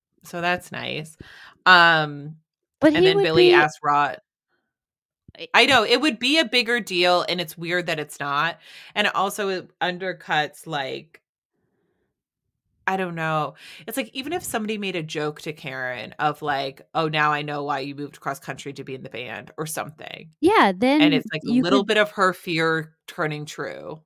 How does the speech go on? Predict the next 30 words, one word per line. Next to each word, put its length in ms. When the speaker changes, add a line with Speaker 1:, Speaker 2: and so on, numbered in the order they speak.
Speaker 2:
Yeah, 540
exactly. 560
Make 240
it 100
more 400
of 180
a, 400
a 680
actual 920
complication. 840
Speaker 1:
Yeah. 380
Speaker 2:
And, 160
Speaker 1:
Yeah, 280
Speaker 2:
uh, 100
Speaker 1:
it's 220
Speaker 2:
just 220
Speaker 1:
so 60
a 80
nothing. 680
Speaker 2:
Or 180
have 300
somebody 380
in 80
the 60
past 480
comment 440
on 180
it 260
then. 480
Like, 220